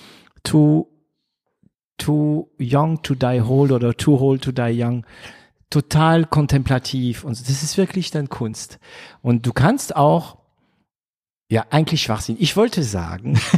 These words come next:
<laughs> du kannst auch vor Netflix sitzen und wertvolle Kunst anschauen, die du auch im Museum anschauen kannst. Aber das ist Schwachsinn,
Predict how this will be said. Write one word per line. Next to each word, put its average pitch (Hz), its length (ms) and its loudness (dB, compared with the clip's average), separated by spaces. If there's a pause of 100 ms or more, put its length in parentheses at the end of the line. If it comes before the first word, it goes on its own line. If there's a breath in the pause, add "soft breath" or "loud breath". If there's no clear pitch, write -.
(140)
<laughs> - 300 0
du 147 160 4
kannst 247 560 0
auch 185 380 2 (180)
vor - 300 -2
Netflix 147 640 0
sitzen 165 580 -2 (960 loud breath)
und 139 440 2 (1900)
wertvolle 151 640 2
Kunst - 540 0
anschauen, 127 520 0
die 135 160 -2
du 135 220 -2
auch 147 520 2 (1000 loud breath)
im 139 140 4
Museum 113 460 0
anschauen 110 380 -14
kannst. 113 360 -16
Aber 127 160 4
das 127 180 -2
ist - 160 -2
Schwachsinn, 107 680 -6